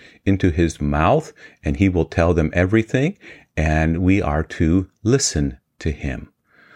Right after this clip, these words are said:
So, "This is my son, whom I love. With him I am well pleased. Listen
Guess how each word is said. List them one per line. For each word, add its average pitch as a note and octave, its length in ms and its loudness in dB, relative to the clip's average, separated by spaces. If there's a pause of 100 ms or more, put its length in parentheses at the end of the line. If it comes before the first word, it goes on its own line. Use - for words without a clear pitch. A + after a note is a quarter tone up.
(200)
So, G#2+ 160 0
"This C#3 200 0
is A2+ 140 0
my G2 160 4
son, C2 400 -4 (380)
whom A#2+ 180 0
I G#2 140 2
love. - 480 -4 (100)
With A2+ 200 2
him G#2 200 2
I F2 80 4
am D#2+ 140 2
well D2+ 160 0
pleased. C2+ 580 -8 (400)
Listen E2+ 560 0